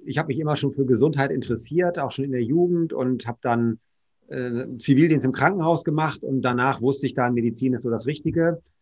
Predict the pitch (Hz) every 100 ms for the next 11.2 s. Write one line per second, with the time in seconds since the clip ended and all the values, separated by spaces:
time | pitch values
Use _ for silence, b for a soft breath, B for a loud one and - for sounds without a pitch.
0 | _ _ 117 123 127 120 127 131 131 120
1 | 131 123 139 - 135 135 127 127 127 123
2 | _ _ - - - - 131 - 131 165
3 | 143 143 143 139 - - - - 123 139
4 | - - 123 - 120 123 123 117 110 120
5 | 143 147 147 b b b _ _ _ 135
6 | 123 135 156 143 135 123 110 135 143 156
7 | 151 156 151 147 147 147 143 143 - 135
8 | 127 - 127 127 135 - 131 131 131 127
9 | 123 131 123 151 160 143 139 139 143 -
10 | 135 120 131 139 147 151 143 131 127 120
11 | 120